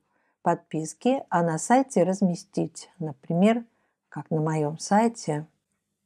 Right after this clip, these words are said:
севрюгинаирина точка ру. Вот на, на моем сайте в правой колоночке меню есть вот такая форма. Человек оставляет свой имейл,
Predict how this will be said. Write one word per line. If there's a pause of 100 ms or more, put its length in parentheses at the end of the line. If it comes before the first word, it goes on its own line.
(120)
севрюгинаирина
точка
ру. (320)
Вот
на,
на
моем
сайте
в
правой (140)
колоночке (200)
меню (140)
есть
вот
такая
форма. (120)
Человек
оставляет
свой
имейл,